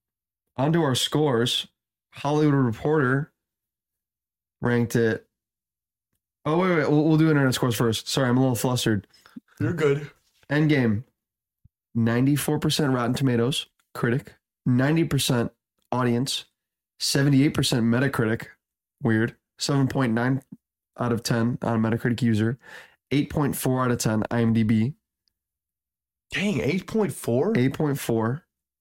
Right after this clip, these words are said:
Speaker 1: and a three point nine
Speaker 2: That's really good.
Speaker 1: on Letterboxd out of five, averaging out to an eight point three out of ten.
Speaker 2: Making it where in our internet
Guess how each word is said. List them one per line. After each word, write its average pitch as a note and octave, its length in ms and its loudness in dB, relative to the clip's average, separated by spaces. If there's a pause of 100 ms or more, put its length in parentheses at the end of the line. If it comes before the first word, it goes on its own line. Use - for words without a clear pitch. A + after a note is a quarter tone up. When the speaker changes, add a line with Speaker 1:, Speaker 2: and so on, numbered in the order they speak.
(200)
Speaker 1:
and A#2 300 0
a A2+ 220 0
three C3+ 200 -2
point C3 240 -2
nine A2+ 320 0
Speaker 2:
That's - 120 0
really A2+ 120 0
good. A2+ 100 0
Speaker 1:
on A2 160 -2
Letterboxd G2+ 360 -4
out A2 100 -2
of G#2+ 80 -4
five, - 420 -4 (640)
averaging D3 360 2
out C3+ 260 -2
to B2 140 2
an A#2 180 -2
eight D3 280 0
point C3 340 -2
three C3 720 0 (200)
out A#2 140 0
of G#2 100 -2
ten. A#2+ 340 -2 (800)
Speaker 2:
Making A2+ 400 -2
it A2 460 0
where A#2+ 340 0
in A2+ 60 0
our G#2 220 0
internet G#2 480 -4